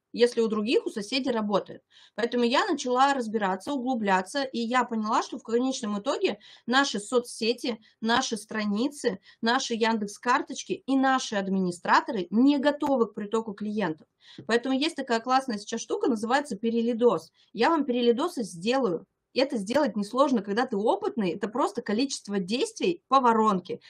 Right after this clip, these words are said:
Сюда пошли, здесь по-, э, положили, здесь информацию оставили. Я просто вас по-, покручу по этой, а, воронке, и мы с вами сделаем. Мы накопим потенциал,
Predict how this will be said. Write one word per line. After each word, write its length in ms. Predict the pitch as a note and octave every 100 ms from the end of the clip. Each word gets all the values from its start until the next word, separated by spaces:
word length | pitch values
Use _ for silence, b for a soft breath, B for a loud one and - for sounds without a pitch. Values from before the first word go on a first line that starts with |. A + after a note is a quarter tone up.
| B
Сюда 320 | - B3 C4 A#3+
пошли, 400 | A#3 - D#4 E4
здесь 260 | A3+ B3
по-, 80 | -
э, 300 | G#3+ G3+ G#3
положили, 480 | A3 A3 A3 E4 E4
здесь 280 | A3 B3 A3+
информацию 540 | G#3+ A3+ A3+ A3+ F#3+
оставили. 400 | F#3+ C#4 A4 C#4+
Я 220 | G#3 B3+
просто 340 | C4 C#4+ D4 A#3
вас 120 | G#3
по-, 220 | - G#3+ -
покручу 420 | A3+ B3 A#3+ C4+
по 100 | G#3+
этой, 360 | A3 A3 G3 B B -
а, 420 | G3+ G3+ G3 G3 -
воронке, 500 | G3 A3 C#4 G#4+ -
и 60 | G#3
мы 120 | C#4
с 120 | E4+
вами 240 | B3 A#3+ G3
сделаем. 560 | F3 F#3+ A3+ G3 E3
Мы 80 | G3+
накопим 400 | A3+ - C#4 G3+
потенциал, 640 | F#3 G3 G3 - A3 E4+